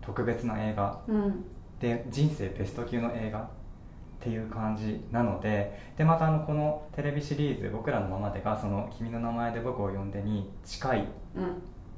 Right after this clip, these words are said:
Speaker 1: ものが、あの、多々あるというところで、今回ぜひ取り上げようという話になって、今回取り上げます。物語なんですけれども、あの、イタリアのキオッチャという町にある米軍基地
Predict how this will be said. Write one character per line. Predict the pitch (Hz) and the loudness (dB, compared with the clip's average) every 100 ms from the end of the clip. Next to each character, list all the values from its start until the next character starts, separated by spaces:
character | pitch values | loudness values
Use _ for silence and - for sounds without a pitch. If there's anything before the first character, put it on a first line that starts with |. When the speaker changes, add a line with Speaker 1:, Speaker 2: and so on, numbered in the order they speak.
| - | -4
Speaker 1:
も | 107 107 | 0 0
の | 110 | 4
が、 | 101 98 95 101 | 6 6 4 -2
あ | |
の、 | 92 92 92 95 | -4 -4 -4 -6
多 | - | 0
々 | 165 110 131 | 2 4 6
あ | |
る | 139 | 4
と | - | 2
い | 98 95 | -2 -2
う | |
と | 98 | -4
こ | 117 | -4
ろ | 131 | -2
で、 | 123 113 107 - - - - | -2 -2 -2 -4 -10 -12 -8
今 | - 117 | -4 -2
回 | 101 101 | 0 -2
ぜ | 107 | -2
ひ | - | -2
取 | 104 | -2
り | 104 | 0
上 | 110 113 | 0 2
げ | |
よ | 120 156 | 4 6
う | - | 4
と | |
い | 98 | 0
う | 98 - | -4 -4
話 | 107 107 110 | -2 0 -2
に | 92 | -2
な | 90 | -4
っ | |
て、 | - 101 101 - - | -4 -4 -4 -8 -8
今 | 107 | -4
回 | - - | -4 -4
取 | 98 | 0
り | 98 | 0
上 | 95 | 0
げ | |
ま | 95 92 | -2 -4
す。 | - - - - - - - - - - | -6 -10 -12 -12 -12 -12 -14 -14 -14 -8
物 | 131 135 160 | 0 6 10
語 | 202 | 10
な | 165 117 101 | 10 8 6
ん | 98 | 4
で | 95 | 2
す | - | 0
け | 101 | 0
れ | 95 | 0
ど | 92 | 0
も、 | 107 104 98 - - - | 2 2 0 -4 -12 -8
あ | 110 | -4
の、 | 104 - 120 | -4 -4 -4
イ | |
タ | 120 160 | 4 6
リ | 165 | 6
ア | 165 | 6
の | 165 | 4
キ | - 123 | 2 2
オ | 147 165 | 2 2
ッ | |
チ | - | 2
ャ | - - - - - | 0 0 -8 -14 -4
と | 139 | -2
い | 131 131 | -2 -2
う | |
町 | 123 123 - | -2 -2 -2
に | 123 110 | -2 -2
あ | 127 | 0
る | 131 143 - - | 2 2 2 -2
米 | - 135 139 | 4 6 6
軍 | 160 | 6
基 | 175 | 4
地 | - | 0